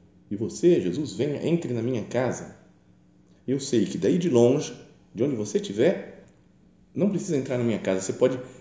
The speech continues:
resolver o, o problema do meu servo, do meu empregado. Dize uma só palavra e o meu empregado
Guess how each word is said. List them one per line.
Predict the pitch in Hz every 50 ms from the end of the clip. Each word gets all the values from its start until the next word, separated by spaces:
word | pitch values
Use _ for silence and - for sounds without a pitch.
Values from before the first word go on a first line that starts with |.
| - - _ -
resolver | - 131 117 120 101 92 107 104
o, | 98 - - - - - - - - -
o | - 90
problema | - - 90 85 87 87 85 80
do | 82 82
meu | 80 80
servo, | - - 78 71 69 71 73
do | 73
meu | 76 76
empregado. | 76 73 - 71 69 71 67 64 - - - - - - - _ _ _ _ _ _ _ _ - - - _ _ _ _ _ -
Dize | 113 113 135 143 131 98 87 87 87 - -
uma | 170 190 165 123
só | 120 - -
palavra | - - - 95 110 127 127 135 139 151 175 180 - - - - - - - - - - -
e | 143 151
o | 139
meu | 131 127 120
empregado | 123 120 - 120 90 87 90 85 85 90